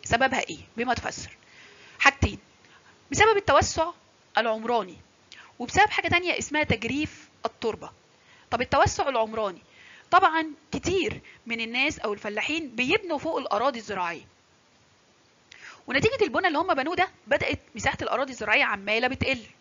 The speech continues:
فده بيأثر طبعا على النشاط الزراعي، بيأثر على السكان. تاني حاجة قال لي: "تجريف التربة"، وده تعريف لازم إن احنا نبقى عارفينه، اللي هو تجر-، يعني إيه تجريف التربة؟ بياخدوا الطبقة السطحية من التربة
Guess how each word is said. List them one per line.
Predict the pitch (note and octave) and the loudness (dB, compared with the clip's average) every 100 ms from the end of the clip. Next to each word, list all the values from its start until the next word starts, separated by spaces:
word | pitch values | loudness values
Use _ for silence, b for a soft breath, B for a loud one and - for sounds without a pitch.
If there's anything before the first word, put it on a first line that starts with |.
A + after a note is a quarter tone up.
| _ | _
فده | - A3+ | -4 -2
بيأثر | D#4 - B3 - | 0 0 -2 -2
طبعا | A3 A#3 B3 A#3+ | -2 2 2 0
على | F3+ | -4
النشاط | E3 - - | -8 -12 -10
الزراعي، | G#3+ G#3+ B3 C4 G3 | -10 0 2 4 0
بيأثر | - E3+ G3 | -8 -14 -6
على | F#3 F3+ | -2 0
السكان. | G3+ - - D4+ D#4 - _ b b b b b b b b b b _ _ - | -2 -6 -2 2 2 -2 _ b b b b b b b b b b _ _ -2
تاني | A#4 | 0
حاجة | B4 A4 A4 G#4+ - | 2 2 2 -2 2
قال | D4 E4 | 0 0
لي: | E4 E4 | -4 -4
"تجريف | A3+ G#3+ C#4 - | -4 -4 -8 -8
التربة"، | - G3+ - - - _ - | -12 -14 -14 -20 -20 _ -10
وده | A#3 G4+ | 0 2
تعريف | - A#3 C#4 - | 2 0 -2 -4
لازم | B3 C4+ B3 | -2 -4 -4
إن | A3 | -8
احنا | B3+ B3 G#3+ - - | -8 -8 -10 -12 -16
نبقى | F#3+ - | -10 -4
عارفينه، | E3+ - B3 D4+ G4+ B B B B | -4 -4 -8 -8 -8 B B B B
اللي | A3+ A#3 | -4 -2
هو | C4 A3+ - - _ | -2 -4 -8 -18 _
تجر-، | - A3+ A3+ | -6 -6 -2
يعني | A3 E3 | -4 -2
إيه | - | -2
تجريف | G#3+ A3+ B3 | -2 -4 -6
التربة؟ | - - - - | -10 -14 -16 -10
بياخدوا | A3+ E4 - E4+ | 0 0 2 -2
الطبقة | F4 - - - | 0 2 2 0
السطحية | - G#3+ - D4 A#3 | -4 -6 -2 0 -2
من | G3 G3 | -6 -10
التربة | - - E4+ | -6 -4 0